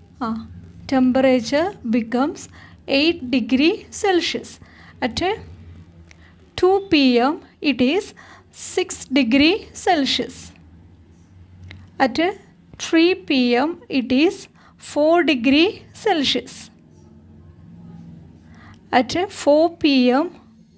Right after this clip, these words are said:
temperature becomes, temperature becomes two degree Celsius.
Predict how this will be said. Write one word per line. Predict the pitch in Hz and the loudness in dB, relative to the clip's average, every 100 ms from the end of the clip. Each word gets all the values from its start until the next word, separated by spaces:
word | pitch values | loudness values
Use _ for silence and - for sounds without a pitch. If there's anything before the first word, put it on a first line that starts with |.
| _ _ - _ | _ _ -20 _
temperature | - 262 262 285 285 269 294 | -4 0 4 6 4 2 -2
becomes, | 262 262 254 262 392 - - _ _ _ _ _ _ _ _ - | 0 0 2 2 0 -6 -16 _ _ _ _ _ _ _ _ -8
temperature | 247 254 277 277 269 | 0 4 4 4 0
becomes | 269 269 285 403 - _ _ | 2 2 2 0 -8 _ _
two | - 277 285 294 | -6 -2 0 2
degree | 240 226 269 359 - - | 2 4 6 4 0 -10
Celsius. | - 294 247 - - - - | 0 2 2 -2 -6 -10 -16